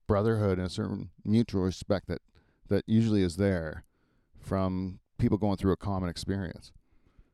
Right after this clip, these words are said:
And that's even been for people I don't appreciate their act, you know. I don't like their act, some of 'em.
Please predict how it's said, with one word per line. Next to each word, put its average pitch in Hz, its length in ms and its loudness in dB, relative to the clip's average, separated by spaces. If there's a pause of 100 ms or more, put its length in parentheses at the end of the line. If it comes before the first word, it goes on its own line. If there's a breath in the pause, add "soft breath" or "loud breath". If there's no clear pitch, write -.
(160)
And 101 120 0
that's 110 200 0
even - 180 4
been 107 220 4
for - 80 -12
people 101 260 2
I 92 60 6
don't 92 180 2
appreciate 98 460 -2
their 82 160 -4
act, 95 400 -8
you 92 60 -6
know. 90 220 -12 (340)
I 98 60 2
don't 95 160 2
like 110 200 -2
their 85 140 0
act, 90 180 -8
some 95 160 -6
of 101 180 0
'em. 73 200 -10